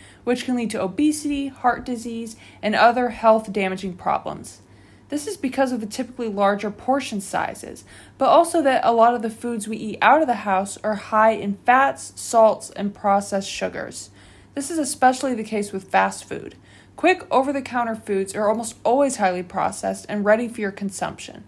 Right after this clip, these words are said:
And unfortunately, the nutrient content relative to the high amounts of fat, sugar, or salt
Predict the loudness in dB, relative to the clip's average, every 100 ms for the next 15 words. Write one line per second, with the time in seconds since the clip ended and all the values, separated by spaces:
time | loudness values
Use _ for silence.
0 | -20 -20 -10 -4 -2 2 0 -2 -8 -6
1 | -6 -2 -2 -2 -6 -8 -8 -4 -2 -2
2 | -4 -4 -4 -2 4 6 4 2 -4 -4
3 | -4 -4 0 2 4 2 -2 -2 -2 -6
4 | -10 2 2 2 -6 -4 -4 -4 -8 -8
5 | -6 4 6 6 2